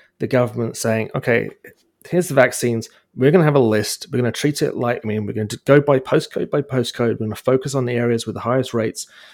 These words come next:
We're gonna go after people who have to leave home to work." I mean, we're getting there now,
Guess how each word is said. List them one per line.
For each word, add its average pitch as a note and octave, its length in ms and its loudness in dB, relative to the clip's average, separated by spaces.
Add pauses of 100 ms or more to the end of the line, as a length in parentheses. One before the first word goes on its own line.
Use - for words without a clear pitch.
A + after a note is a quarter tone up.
(140)
We're A2+ 100 -2
gonna A2 120 -2
go A#2 180 2
after C3+ 200 0
people C3+ 400 -2
who A#2+ 140 0
have A2+ 220 -2
to B2+ 120 -6
leave B2 180 -4
home A#2 220 2
to A#2 80 -4
work." A2 260 -2 (200)
I E3 80 2
mean, D#3 160 -2
we're E3 80 0
getting A#3 320 6
there D#3+ 160 8
now, C3 500 0